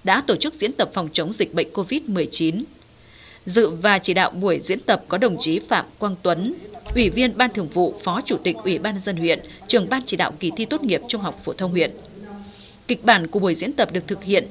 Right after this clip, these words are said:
theo mười hai nội dung, bao gồm các bước từ việc phân luồng giao thông, xử lý các tình huống khi có đông phụ huynh đưa đón thí sinh và cá nhân thí sinh tập trung cùng một thời điểm tại cổng trường. Đến việc hướng dẫn thí sinh đi theo lối riêng,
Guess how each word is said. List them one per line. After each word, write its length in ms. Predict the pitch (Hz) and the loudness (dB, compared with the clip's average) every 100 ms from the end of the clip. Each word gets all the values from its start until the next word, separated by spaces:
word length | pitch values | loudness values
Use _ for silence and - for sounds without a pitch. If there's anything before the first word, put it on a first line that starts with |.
| - - | -10 -2
theo 140 | 254 | 0
mười 160 | 196 165 | 2 0
hai 180 | 240 | -2
nội 140 | 196 - | -2 -2
dung, 280 | - 202 185 - - | 0 0 0 -6 -4
bao 140 | 254 254 | 2 4
gồm 260 | 202 180 | 4 2
các 200 | 175 294 | 0 -2
bước 200 | 294 330 - - | 2 0 0 0
từ 100 | 202 | 2
việc 300 | 170 170 - | 2 0 0
phân 140 | 254 | 0
luồng 260 | 208 175 156 | 2 0 0
giao 180 | - 202 | -4 0
thông, 240 | 202 180 - - - | 0 0 -6 -18 -8
xử 180 | - 240 | 0 4
lý 140 | 185 | 4
các 200 | 202 339 | 2 0
tình 140 | 226 160 | 0 0
huống 300 | 180 180 233 | -2 -2 -2
khi 180 | 262 | -2
có 140 | 240 190 | 0 0
đông 240 | 226 233 | 0 0
phụ 180 | 226 175 | -2 -2
huynh 260 | 202 208 208 | 0 0 0
đưa 160 | 208 208 | 0 2
đón 260 | 170 160 196 | 2 -2 -2
thí 160 | 190 | -2
sinh 280 | 160 202 180 - - - | 2 2 0 -4 -18 -2
và 180 | 190 214 | 2 2
cá 180 | 208 202 | 2 0
nhân 200 | 262 269 | 0 -2
thí 120 | 180 | -4
sinh 260 | - 254 233 | -2 -2 0
tập 160 | 180 - | -2 0
trung 220 | 233 220 - | 0 0 -2
cùng 180 | 190 156 | -2 -2
một 120 | 160 | -4
thời 120 | 185 151 | -4 -2
điểm 260 | 180 139 - | -2 -2 -4
tại 120 | 156 | -6
cổng 180 | - 160 | -4 -4
trường. 300 | - 175 156 147 - - - - - - | 0 0 0 -6 -16 -20 -20 -20 -20 0
Đến 320 | 208 208 294 - | 4 6 4 2
việc 200 | 226 - | 2 4
hướng 160 | 202 190 | 2 2
dẫn 220 | - 269 | -2 -2
thí 180 | 247 180 | 0 0
sinh 300 | - 247 214 | 0 0 0
đi 140 | 247 240 | -2 0
theo 160 | 240 | 0
lối 200 | 190 180 - | 0 -2 -2
riêng, 220 | 226 214 | 0 0